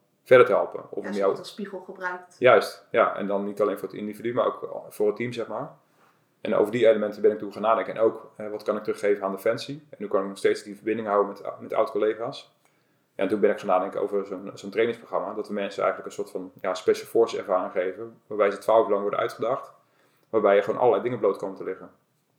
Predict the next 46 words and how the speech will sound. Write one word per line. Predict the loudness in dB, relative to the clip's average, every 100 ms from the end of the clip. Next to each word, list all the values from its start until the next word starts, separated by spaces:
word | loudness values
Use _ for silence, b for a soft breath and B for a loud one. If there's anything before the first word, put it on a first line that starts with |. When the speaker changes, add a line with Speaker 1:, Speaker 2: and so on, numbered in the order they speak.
| _ _
Speaker 2:
En | -14
dat | -14
is | -12
van | -10
zes | -10 -10
uur |
's | -4
avonds | 0 0 -2
nu | -10
tot | -12 -10
zes | -10 -10
uur | -10
's |
ochtends? | -12 -14 4
Speaker 1:
Ja. | 6 6 0
Speaker 2:
Ja. | -6 -6 -4
Speaker 1:
Dus | 6
dat | 6
was | 6
echt, | 2
zeg | -2 -4
maar, | -4
mijn | -4 -6
pakketpaaltje | 0 0 2 0 0 0 0
buiten | 2 2 2
Defensie. | -4 -4 -4 -10 -16 -20 _ _ _ _ _
Dus | -12
toen | -6
zat | 6 6
ik |
me | 6
nog | -2
bij | 0
Defensie, | 2 0 -4 -4 -2
had |
ik | -2
het | -4
pro-, | -12 -8
het, | -8 -8
het | -10
programma | -10 0 0
ingepland. | 0 -4 -6 -6 -6 -14 _ _ _ _ _ _ _ _
En | -4 -4 -4
ja, | 2 2
gewoon | 2 -2 -2
eigenlijk, | -2 -2 0 0